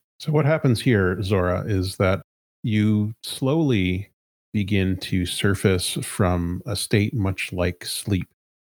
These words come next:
but deeper, dreamless. You can feel your body beginning to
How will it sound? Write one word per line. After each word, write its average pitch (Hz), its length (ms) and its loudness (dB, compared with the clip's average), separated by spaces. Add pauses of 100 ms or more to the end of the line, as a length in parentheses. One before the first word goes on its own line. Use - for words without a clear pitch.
(180)
but 92 180 -2
deeper, - 560 -2
dreamless. 92 640 0 (880)
You 110 160 4
can 104 480 2 (440)
feel 110 640 0 (320)
your 98 520 0
body 104 440 0
beginning 98 540 0
to 87 560 0